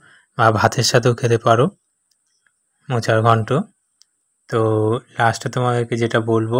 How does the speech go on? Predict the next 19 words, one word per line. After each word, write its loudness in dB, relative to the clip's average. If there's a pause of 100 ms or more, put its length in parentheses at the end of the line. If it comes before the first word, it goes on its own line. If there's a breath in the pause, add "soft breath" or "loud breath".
আমার 0
এই 0
ভিডিওটি -2
তোমাদের 0
ভালো 6
লাগলে 4 (680 soft breath)
লাইক 0
করবে, 2 (200)
কমেন্ট 0
এবং 0
সাবস্ক্রাইব -4
করবে, 2 (960)
যত 0
পারো 4
বন্ধুদের 0
মধ্যে 2
শেয়ার 2
করবে। 0 (800)
আর -2